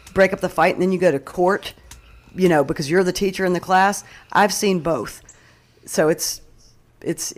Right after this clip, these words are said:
I mean, thank God for teachers who care,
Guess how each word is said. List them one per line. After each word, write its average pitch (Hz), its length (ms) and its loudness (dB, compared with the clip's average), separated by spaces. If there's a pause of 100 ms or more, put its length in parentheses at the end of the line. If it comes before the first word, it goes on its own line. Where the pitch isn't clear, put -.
(160)
I 170 80 4
mean, 180 180 4
thank 226 380 0
God 170 420 2
for 170 260 -6 (200)
teachers 175 600 -4
who 160 100 -2
care, 151 520 -6